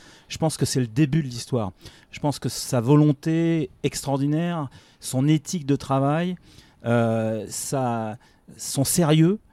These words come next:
euh, sa ligne de conduite toujours maintenue, toujours tenue, euh, va l'amener vers de grandes choses. Et moi, je pense que c'est un, une victoire majeure qui en appelle d'autres, euh, qui peut même appeler, euh, la première place mondiale.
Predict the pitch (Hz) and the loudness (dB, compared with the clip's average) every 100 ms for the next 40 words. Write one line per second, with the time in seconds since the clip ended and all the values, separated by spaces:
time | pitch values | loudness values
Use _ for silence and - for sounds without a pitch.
0 | _ _ _ - 117 113 113 113 113 107 | _ _ _ -8 -4 -2 -2 -2 -4 -6
1 | - 139 156 170 151 151 156 143 170 - | -4 0 4 4 4 4 0 0 -2 -6
2 | - 180 156 175 160 165 156 165 175 - | -2 2 4 4 4 2 2 2 2 0
3 | 175 160 165 - 147 156 208 - - - | -2 0 0 2 2 4 2 -2 -20 -20
4 | - 110 120 117 139 139 160 156 127 123 | -6 0 2 4 4 4 2 2 2 2
5 | 120 135 - 190 143 - 127 123 123 131 | 4 2 4 2 2 -2 -2 -2 -2 -4
6 | 123 147 185 160 113 113 120 160 143 - | 0 4 6 4 2 -2 -2 -2 -2 -2
7 | 120 113 107 87 - 104 - 120 120 120 | 2 2 0 -2 -8 -10 -6 -6 -2 -2
8 | 113 110 107 107 117 135 113 147 - 127 | -2 -2 -4 -6 -4 -2 -2 -2 -4 -4
9 | 117 110 117 110 110 202 - - _ _ | -2 -2 -4 -2 0 0 -2 -14 _ _
10 | _ _ _ _ - 113 110 107 101 - | _ _ _ _ -4 0 0 0 -2 -8
11 | 127 127 139 131 123 127 131 120 110 98 | -6 -2 0 0 -2 -2 0 2 0 -2
12 | 92 98 - 117 101 120 - 113 113 135 | -4 -6 -4 -6 -4 -6 -4 -4 -4 -4